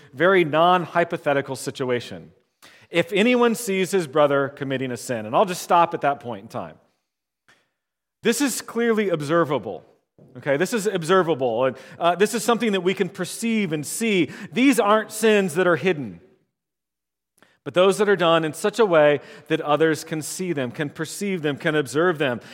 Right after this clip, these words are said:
And I think we all understand this. We can picture this,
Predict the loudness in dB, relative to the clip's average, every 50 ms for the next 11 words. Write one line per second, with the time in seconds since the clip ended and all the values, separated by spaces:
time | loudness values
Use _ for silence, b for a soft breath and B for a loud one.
0 | B B 0 2 2 2 2 0 -4 -4 0 2 4 6 6 6 6 6 4 2
1 | 0 -2 -2 -2 -2 -2 -2 -4 -4 -4 -4 -4 -6 -6 B B B B B -8
2 | -8 -6 -4 0 0 2 4 4 4 4 2 0 -6